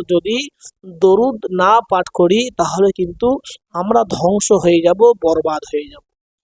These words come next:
ওই জন্যে সর্বপ্রথম আমল হচ্ছে যে আল্লাহর রসুলের নাম শোনা মাত্র, আল্লাহর রসুলের নাম বলা মাত্র সাল্লাল্লাহু আলাইহি ওয়াসাল্লাম,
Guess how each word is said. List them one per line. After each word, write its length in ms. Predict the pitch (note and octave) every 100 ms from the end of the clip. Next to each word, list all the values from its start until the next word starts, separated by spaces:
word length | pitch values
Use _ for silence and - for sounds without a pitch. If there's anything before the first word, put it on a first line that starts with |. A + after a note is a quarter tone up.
| -
ওই 140 | G3+ A3+
জন্যে 360 | B3+ B3+ C4 B3+
সর্বপ্রথম 880 | - G3 G#3+ A#3 D4+ D#4 D#4+ - C#4 C#4 - - E3+
আমল 300 | G3 A#3+ C#4 A3
হচ্ছে 360 | G#3 - - - _ _ - _ G3
যে 100 | G#3 -
আল্লাহর 440 | F3+ G3+ G#3+ A3 G3+
রসুলের 500 | G3 - A#3 A3+ G3+ F3+ F#3
নাম 180 | G#3 A#3 A3+
শোনা 360 | - G#3 G#3 A3
মাত্র, 360 | A#3 - - B3+ C#4 - - _ -
আল্লাহর 420 | G3+ G#3+ G#3+ G3
রসুলের 520 | G3 - G#3+ A3 G#3+ F#3 F3+
নাম 300 | F3+ F3+ G3+ A3 G3+ E3+
বলা 320 | E3+ F3+ G3 G#3
মাত্র 300 | G#3 - _ B3+ C4+ - _ _ -
সাল্লাল্লাহু 1080 | - A3+ G#3+ F#3+ F3+ F3+ F3 F3 F3+ F3 G#3 A#3 -
আলাইহি 640 | E3 F3 F3+ F#3+ F#3+ F3 G#3+
ওয়াসাল্লাম, 720 | A#3 E3+ E3 - A3 B3 C4